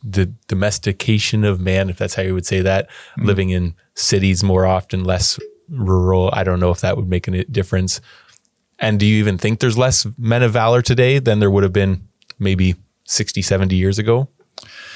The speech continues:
Speaker 2: Well, this, this is an interesting question. Um,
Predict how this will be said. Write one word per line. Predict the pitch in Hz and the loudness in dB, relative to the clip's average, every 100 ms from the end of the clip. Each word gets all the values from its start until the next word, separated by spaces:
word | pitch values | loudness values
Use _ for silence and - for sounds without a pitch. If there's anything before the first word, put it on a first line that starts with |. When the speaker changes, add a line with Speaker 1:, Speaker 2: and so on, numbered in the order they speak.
| - - - - _ - | -20 -20 -20 -20 _ -2
Speaker 2:
Well, | 208 214 226 | 2 2 2
this, | 226 - | 0 0
this | - - | 0 0
is | 156 | 2
an | |
interesting | 147 139 139 113 - 107 | 2 2 0 -2 0 -2
question. | - - - - 85 76 - - - | 0 0 0 -4 -10 -12 -16 -10 -4
Um, | 98 92 90 85 | -2 -2 -6 -12